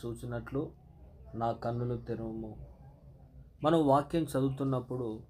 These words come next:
దేవుడే ఆశ్చర్యకరమైన సంగతులను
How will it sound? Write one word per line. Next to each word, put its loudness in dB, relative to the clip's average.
దేవుడే 6
ఆశ్చర్యకరమైన 4
సంగతులను -2